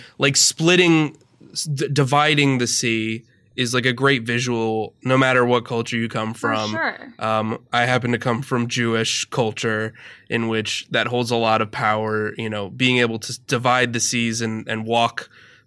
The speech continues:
Speaker 1: through them. That's a very powerful image.
Speaker 2: Yeah, and I
Speaker 1: And I don't think I would wanna cut that.
Speaker 2: and I think just growing up in American culture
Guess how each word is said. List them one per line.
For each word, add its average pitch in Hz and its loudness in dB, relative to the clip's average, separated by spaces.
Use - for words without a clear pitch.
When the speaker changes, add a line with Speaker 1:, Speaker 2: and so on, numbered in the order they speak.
Speaker 1:
through 120 0
them. 110 0
That's 113 -6
a 123 -2
very 117 2
powerful 113 -2
image. 107 -6
Speaker 2:
Yeah, 285 -4
and 254 -6
I 302 -2
Speaker 1:
And 139 2
I 147 2
don't 151 2
think 143 0
I 135 4
would 131 2
wanna 123 2
cut - -8
that. - -12
Speaker 2:
and 269 -4
I 285 -2
think 285 -6
just 233 -10
growing 202 -6
up 180 -6
in 185 -10
American 175 -10
culture 156 -14